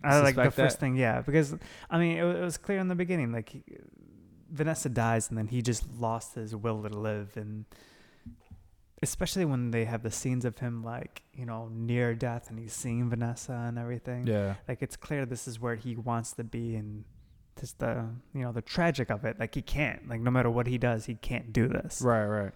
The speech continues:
Speaker 2: I was watching a video, and they were talking about how originally the directors were actually gonna have a, like, montage of Deadpool trying to kill himself, like, trying to commit suicide.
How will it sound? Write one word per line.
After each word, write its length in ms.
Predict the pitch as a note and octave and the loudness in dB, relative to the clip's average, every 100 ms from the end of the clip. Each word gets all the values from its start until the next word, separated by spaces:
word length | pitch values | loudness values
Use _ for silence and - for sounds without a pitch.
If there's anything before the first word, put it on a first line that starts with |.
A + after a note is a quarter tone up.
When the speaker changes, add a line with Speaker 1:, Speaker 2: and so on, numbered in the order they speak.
| - - - | -12 -16 2
Speaker 2:
I 60 | |
was 160 | B2+ C3+ | 6 10
watching 320 | C#3 D3+ C#3 | 10 8 8
a 80 | A2+ | 6
video, 640 | A2 C3+ A2+ G2 F#2+ F#2+ | 6 6 4 2 -2 -6
and 140 | G#2+ G#2+ | -8 -6
they 80 | |
were 120 | G#2+ G2+ | -6 -8
talking 400 | - A2+ A2 G#2 | -2 -2 0 0
about 320 | G2 F#2+ E2 | 0 0 -2
how 640 | - G#2 F#2+ F#2 F2 F2 - - - - - _ | 0 2 2 2 2 -2 -4 -16 -20 -20 -20 _
originally 1120 | - A2 A2 B2+ B2+ B2 A#2 A#2 A2 G#2+ G2+ G2 - - _ - | 4 6 8 8 8 8 8 8 6 4 2 0 -10 -20 _ -2
the 100 | A2+ | 2
directors 640 | G#2 G#2 A2 - A2+ F#2 | 6 8 6 6 0 0
were 100 | G#2 | 0
actually 360 | F#2+ G#2 - G#2+ | 0 -2 -2 -2
gonna 220 | G#2 F#2 | -2 -2
have 480 | - G#2 G2+ G2 F#2 | -4 -2 0 -2 -4
a, 160 | G2 F#2 | -6 -4
like, 240 | F2 E2+ | -4 -6
montage 1040 | F#2 G2 G#2 A2 A2+ A#2+ A#2 A#2 A#2+ C3 - - - _ | -2 2 4 4 2 2 2 -2 -6 -8 -16 -20 -20 _
of 560 | A#2 G2+ F#2 F2+ F2 - G2 | 0 4 4 2 -2 -6 -2
Deadpool 500 | G#2+ G#2 - G2+ F#2 | 0 8 10 10 4
trying 360 | - G#2 G2 | 0 0 0
to 80 | F#2 | 0
kill 200 | F2 G2+ | -2 -4
himself, 420 | F2 F2 - - - | -2 -4 -8 -8 -8
like, 160 | F2 | -8
trying 260 | - G2+ F#2+ | -6 -6 -4
to 60 | |
commit 420 | F#2+ G2 F#2+ F2+ - | -4 -4 -2 -4 -8
suicide. 840 | - - G2+ F#2 F2 E2+ D#2+ E2 | -14 -4 -2 -2 -4 -8 -10 -10